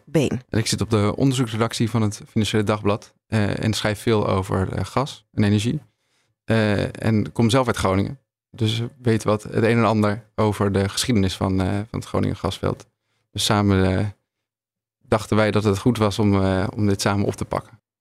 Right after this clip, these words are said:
Speaker 1: We beginnen bij Jasper, die het precieze getal boven water heeft gekregen hoeveel er is verdiend met het Groninger veld.
Speaker 2: Twintig miljoen per dag. Elke dag opnieuw. Sinds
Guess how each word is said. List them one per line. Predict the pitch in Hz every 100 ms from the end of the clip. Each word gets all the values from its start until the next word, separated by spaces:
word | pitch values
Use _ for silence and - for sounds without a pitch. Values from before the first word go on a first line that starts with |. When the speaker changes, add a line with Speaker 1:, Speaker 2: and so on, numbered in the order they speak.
| _
Speaker 1:
We | - 147 180
beginnen | 185 - 247 247
bij | 190 175 175 -
Jasper, | 147 160 - - 101 165 -
die | 185 170
het | 190 -
precieze | - 180 - 269 254
getal | 190 - 220 262
boven | 226 214 175
water | 175 208 214
heeft | 196 185
gekregen | - - 165 160 160 147 -
hoeveel | 170 262 - 254
er | 208
is | 175 147
verdiend | - 147 135 185 240 - _ _ _
met | 160 160
het | 147
Groninger | - 147 147 143 143 - _
veld. | - 151 - - - _ _ _ -
Speaker 2:
Twintig | 151 160
miljoen | 113 117 123 143 160 - _ _
per | 123 113
dag. | 95 - _ _
Elke | - 127 143
dag | 123
opnieuw. | 110 101 107 113
Sinds | - 120 120 -